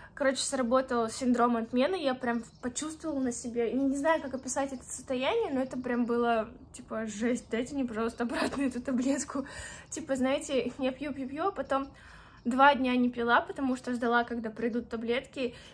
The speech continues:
и я прям очень хреново себя чувствовала. А,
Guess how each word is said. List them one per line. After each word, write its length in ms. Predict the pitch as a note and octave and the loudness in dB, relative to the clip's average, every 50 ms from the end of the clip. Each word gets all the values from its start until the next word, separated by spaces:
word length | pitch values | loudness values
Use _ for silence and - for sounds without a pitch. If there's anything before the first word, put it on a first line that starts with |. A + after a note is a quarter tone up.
| - | -8
и 60 | - B3 | 0 0
я 120 | B3+ B3 | 2 2
прям 240 | B3 B3 B3 B3 B3+ | 2 2 4 4 4
очень 160 | B3+ B3 B3 | 4 2 -2
хреново 460 | - - B3 A3+ A3+ A#3+ A3+ A3 G#3+ A3 | -4 -6 -4 -2 -2 -2 -2 -2 -4 -4
себя 240 | - - A3 A3+ | -4 -6 -6 -6
чувствовала. 600 | G#3+ - - C4 B3+ - - C4+ B3+ A#3+ A3 G#3+ G#3+ - - - - - | -6 -6 -8 -8 -8 -6 -4 -2 0 0 0 -2 -2 -8 -14 -14 -6 0
А, 500 | - B3 A#3 A#3 A#3 A3+ A3+ A3 G#3+ | 4 4 6 6 6 6 4 2 2